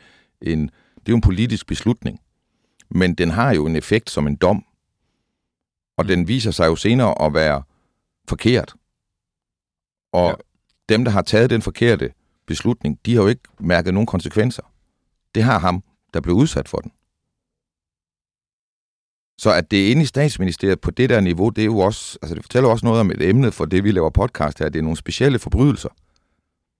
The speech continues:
Speaker 1: Det er nogle meget særlige sp-, og specielle forbrydelser, vi har med at gøre her, ikke?
Speaker 2: Mhm.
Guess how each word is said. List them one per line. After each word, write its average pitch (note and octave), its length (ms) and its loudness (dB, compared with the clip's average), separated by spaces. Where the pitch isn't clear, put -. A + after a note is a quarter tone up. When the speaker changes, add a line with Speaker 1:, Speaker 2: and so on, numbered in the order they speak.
Speaker 1:
Det - 60 -4
er - 20 -2
nogle F2 180 0
meget B2 380 2
særlige F#2 560 -2
sp-, - 920 -20
og E2 100 -4
specielle E2+ 380 -2
forbrydelser, D#2 420 -6
vi A#1+ 100 -10
har C2+ 60 -6
med D2 120 -2
at C#2 80 -4
gøre D#2 240 -2
her, C#2+ 260 -10
ikke? G#2 120 -8
Speaker 2:
Mhm. E2+ 240 -10